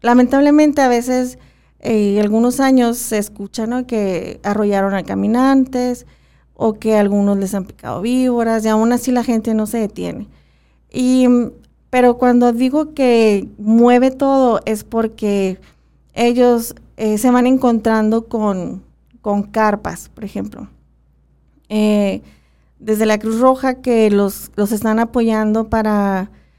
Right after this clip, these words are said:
sobarles las piernas porque ya algunos se acalambran o les dan suero a-, y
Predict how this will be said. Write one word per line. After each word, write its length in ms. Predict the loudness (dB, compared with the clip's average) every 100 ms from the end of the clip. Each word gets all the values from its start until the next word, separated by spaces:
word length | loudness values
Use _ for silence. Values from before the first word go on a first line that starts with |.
| _ _
sobarles 840 | _ 0 4 4 4 2 2 2
las 240 | 0 0 -2
piernas 520 | 0 2 2 -2 -4
porque 360 | -6 -6 -4 -2
ya 280 | -2 0
algunos 440 | 0 0 0 -2 -6
se 140 | -8
acalambran 920 | -6 -4 0 2 4 4 2 0 -2 -10 _ _ _
o 260 | -6 0 2
les 560 | 2 2 0 -4 -12 -16 -16
dan 380 | -8 -6 -6
suero 640 | -4 -2 2 2 2 2 2
a-, 260 | 0 -4 -8 -20
y 560 | -8 -6 -2 0 -2 -4